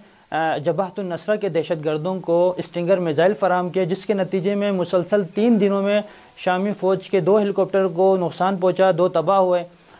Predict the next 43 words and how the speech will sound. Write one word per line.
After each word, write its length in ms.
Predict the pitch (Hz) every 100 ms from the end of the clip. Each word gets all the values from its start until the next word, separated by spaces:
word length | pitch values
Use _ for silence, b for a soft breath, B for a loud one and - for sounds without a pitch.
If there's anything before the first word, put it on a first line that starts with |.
| B
और 260 | 175 202 190
इस 220 | 220 -
तरह 240 | 220 214 214
से 200 | 214 208
बैनुल 300 | 180 185 180
अक़वामी 580 | 180 180 190 208 208
सरहद 360 | 202 190 170 190 190
को 120 | 190
अबूर 240 | 170 190 185
करके 360 | 185 180 185
दहशतगर्दों 640 | 165 165 165 151 165 185
की 100 | 185
हिमायत 380 | 180 165 160 180
करना, 340 | 180 170 175 175 B B B
ये 360 | 147 165 180 175
तुर्की 540 | 175 175 156 202 208
और 460 | - 165 165 165 165
नेटो 320 | 165 160 185
ममालिक 480 | 180 175 170 175 170
के 120 | 185
लिए 280 | 175 180 175
एक 100 | 175
शर्मनाक 500 | 180 170 160 180 208
फ़ेल 320 | - 202 202
है, 100 | 202 202 B B 165
जिसकी 260 | 180 190
जितनी 260 | 180 185 220
मजम्मत 400 | 202 196 208 208
की 140 | 208
जाए 140 | 202 196
कम 260 | 190 196
है 140 | 208 208
और 120 | 202
आइंदा 340 | 170 180 202
आने 180 | 190 196
वाली 200 | 190 190
नस्लें 380 | 180 175 196 190
इस 80 | 160
बात 320 | 165 175 175
को 80 | 185
हमेशा 380 | 170 175 170 202
याद 280 | 175 180 165
रखेगी। 420 | 175 180 180